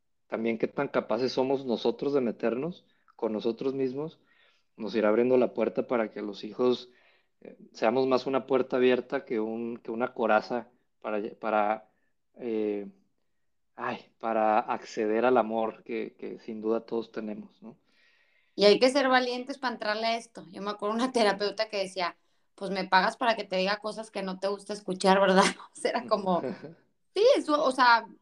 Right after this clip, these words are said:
Speaker 2: y yo a veces le digo a mi esposo, "A veces crecer duele",
Speaker 1: Ujú.
Speaker 2: pero como decías hace ratito, ya una vez que creces y que despiertas,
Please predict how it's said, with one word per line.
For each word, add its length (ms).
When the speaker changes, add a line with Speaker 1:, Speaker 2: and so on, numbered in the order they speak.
Speaker 2:
y 140
yo 140
a 60
veces 180
le 80
digo 140
a 60
mi 220
esposo, 520
"A 80
veces 300
crecer 420
duele", 480
Speaker 1:
Ujú. 120
Speaker 2:
pero 240
como 200
decías 300
hace 180
ratito, 440
ya 240
una 180
vez 160
que 160
creces 340
y 100
que 120
despiertas, 840